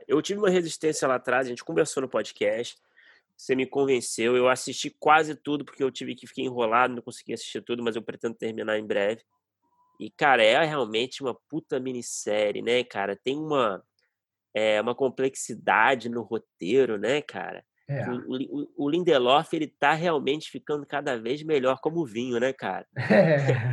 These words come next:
Speaker 1: <laughs> É impressionante, cara, é impressionante. Acho que tá em boas mãos aí o, esses prêmios todos aí de, de minissérie. Alguma surpresa mais? Você ficou surpreso? Se decepcionou com alguma outra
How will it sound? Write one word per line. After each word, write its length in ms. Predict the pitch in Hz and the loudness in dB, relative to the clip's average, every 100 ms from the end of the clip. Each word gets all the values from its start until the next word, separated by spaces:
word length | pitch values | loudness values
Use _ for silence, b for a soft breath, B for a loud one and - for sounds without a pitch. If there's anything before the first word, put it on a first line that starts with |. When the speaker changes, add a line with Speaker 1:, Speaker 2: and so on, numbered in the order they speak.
| 170 160 | 0 4
Speaker 1:
<laughs> 80 | |
É 40 | 135 | 4
impressionante, 960 | 139 202 180 - 185 165 147 139 113 | 4 2 0 2 2 4 4 2 -2
cara, 240 | - 92 98 | -10 -12 -10
é 20 | |
impressionante. 640 | 104 120 131 180 175 131 123 | -8 -6 -4 -2 0 -2 -6
Acho 100 | - | -12
que 80 | |
tá 120 | - 139 | -4 -4
em 80 | |
boas 280 | 143 143 175 | -2 2 0
mãos 340 | 156 131 131 113 | 2 0 0 0
aí 260 | 107 113 | -2 -2
o, 220 | 104 101 - _ _ _ _ | -4 -8 -10 _ _ _ _
esses 340 | - - 117 - | -14 -10 -10 -6
prêmios 360 | 110 113 113 | -2 0 -2
todos 300 | - 110 101 98 | -6 -6 -6 -6
aí 240 | 95 101 | -6 -6
de, 220 | 98 98 | -10 -12
de 120 | 95 98 | -10 -12
minissérie. 800 | 98 101 95 - 92 104 117 - _ _ _ 113 - | -10 -8 -10 -4 -2 0 -2 -8 _ _ _ -10 0
Alguma 300 | 151 185 202 | 0 2 0
surpresa 580 | 170 - 202 220 190 | 0 4 8 8 8
mais? 360 | 156 170 214 202 | 4 4 2 0
Você 120 | 165 | -4
ficou 160 | 147 165 | -6 -8
surpreso? 580 | - 143 - 160 185 - | -8 -12 -2 0 0 -2
Se 60 | |
decepcionou 600 | 139 139 143 - 131 143 | -6 -6 -8 -4 -2 -2
com 100 | 143 | -2
alguma 240 | 120 113 120 | -6 -4 -8
outra 420 | 120 117 107 | -6 -6 -6